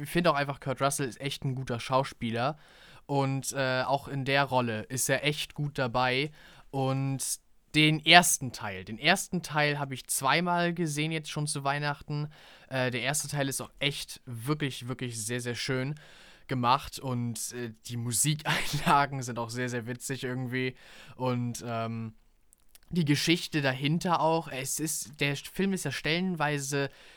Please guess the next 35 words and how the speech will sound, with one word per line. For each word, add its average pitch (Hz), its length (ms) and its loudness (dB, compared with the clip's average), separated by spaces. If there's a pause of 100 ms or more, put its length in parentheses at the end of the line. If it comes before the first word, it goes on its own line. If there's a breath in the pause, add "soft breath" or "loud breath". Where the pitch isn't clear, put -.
(220 loud breath)
fast - 280 0
ein 208 60 2
bisschen 156 400 0
ernst 139 580 0
so, 202 220 0
also 139 280 -2
doch - 440 -2
einige, 135 600 -2
einige 131 280 -4
sehr 120 240 -2
ernste 147 260 -6
Stellen, 131 480 -6
wo 117 80 -4
auch 110 60 -6
der 110 160 -6
Weihnachtsmann 120 440 -4
selber 127 400 -4
sehr 123 300 -4
ernst 123 460 -4
wird, 127 240 -4 (500 loud breath)
äh, 120 560 0 (400)
und 147 160 0
wo 185 80 8
auch 190 160 6
halt 175 160 2
der 151 140 2
Wei-, 151 200 4
der 143 180 -2
Zauber 180 280 8
der 143 180 4
Weihnacht, 139 600 2
äh, 117 240 -4
ernst 131 520 0
genommen 113 480 -4
wird. 120 360 0